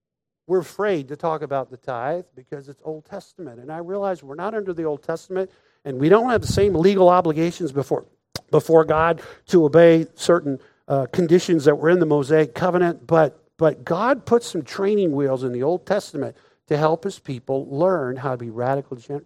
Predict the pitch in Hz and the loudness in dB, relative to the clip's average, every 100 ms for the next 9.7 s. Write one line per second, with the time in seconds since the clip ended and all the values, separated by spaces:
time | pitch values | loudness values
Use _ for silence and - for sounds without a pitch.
0 | 117 139 135 117 117 123 151 165 160 131 | -10 -8 -6 -8 -6 0 0 0 -2 -6
1 | 135 175 110 - _ _ _ _ _ _ | -6 -8 -10 -16 _ _ _ _ _ _
2 | 139 139 139 135 165 208 165 135 175 185 | -10 -8 -10 -6 -4 -6 -8 -8 -6 -4
3 | 165 143 - _ 139 - 151 170 156 127 | -4 -6 -10 _ -14 -12 -10 -6 -6 -8
4 | 151 208 - 135 151 165 - 147 160 160 | -8 -10 -12 -8 -6 -8 -12 -10 -6 -4
5 | 127 120 117 _ 139 190 220 139 127 147 | -4 -8 -12 _ -8 -6 -4 -6 -8 -6
6 | 151 147 - - 139 131 117 107 - _ | -4 -6 -10 -8 -6 -4 -6 -10 -16 _
7 | _ _ 123 156 180 196 170 - - 127 | _ _ -6 -4 -4 -4 -6 -8 -6 -4
8 | 127 127 - - 123 139 - 151 156 123 | -4 -6 -8 -10 -10 -16 -14 -8 -8 -8
9 | 113 107 - 104 - _ _ | -10 -14 -16 -16 -18 _ _